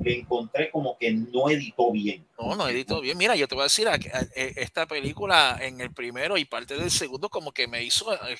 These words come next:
Speaker 2: me dio por bostezar. Y yo digo, "¿Pero qué está pasando aquí? This is supposed to be fun.
Speaker 1: Yeah.
Speaker 2: ¿Por qué estoy abos-, por ti-,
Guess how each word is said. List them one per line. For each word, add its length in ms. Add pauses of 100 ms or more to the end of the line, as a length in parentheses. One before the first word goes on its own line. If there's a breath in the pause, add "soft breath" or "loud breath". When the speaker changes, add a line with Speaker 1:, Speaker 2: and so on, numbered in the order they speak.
(160)
Speaker 2:
me 140
dio 220
por 160
bostezar. 560
Y 40
yo 80
digo, 160
"¿Pero 140
qué 120
está 140
pasando 380
aquí? 300
This 180
is 60
supposed 300
to 60
be 140
fun. 480 (340)
Speaker 1:
Yeah. 380
Speaker 2:
¿Por 140
qué 100
estoy 200
abos-, 200
por 160
ti-, 200